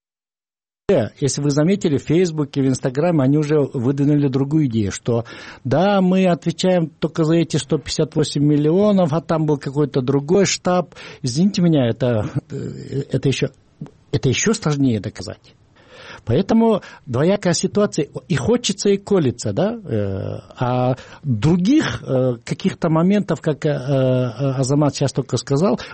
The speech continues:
было бы вообще приятно всем, и всем нам, и простым гражданам, если бы споры,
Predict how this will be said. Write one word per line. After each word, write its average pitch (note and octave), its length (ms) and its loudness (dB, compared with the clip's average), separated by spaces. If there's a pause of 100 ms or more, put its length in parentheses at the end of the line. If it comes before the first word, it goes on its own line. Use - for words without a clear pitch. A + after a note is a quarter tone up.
(240)
было F3 360 2
бы A3 120 2
вообще G3+ 420 0
приятно C3 540 0
всем, D#3+ 460 0
и B2+ 340 -8
всем C3 360 -2
нам, C#3+ 300 2
и A2 260 -2
простым A#2+ 420 -2
гражданам, D3 440 0
если C#3 260 0
бы A#2+ 100 -2
споры, D3+ 760 0